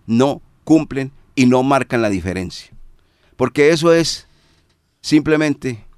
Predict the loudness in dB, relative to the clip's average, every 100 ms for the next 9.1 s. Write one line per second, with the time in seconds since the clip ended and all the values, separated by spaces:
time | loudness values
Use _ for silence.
0 | _ 0 2 4 2 0 -4 -4 -6 -8
1 | -8 -12 _ -20 -20 _ _ _ _ _
2 | _ _ -8 -6 -4 -6 -6 -6 -8 -6
3 | -4 -4 -4 -6 -8 -8 -10 -12 -16 _
4 | _ -14 -8 -6 -4 -6 -8 -14 -20 -20
5 | -20 _ _ _ -2 0 2 2 2 0
6 | 0 0 2 0 -2 -6 -8 -18 -14 -8
7 | -6 -6 -6 -10 -12 -16 -20 -16 -8 -6
8 | -4 -2 0 0 2 0 -4 -10 -8 -6
9 | -8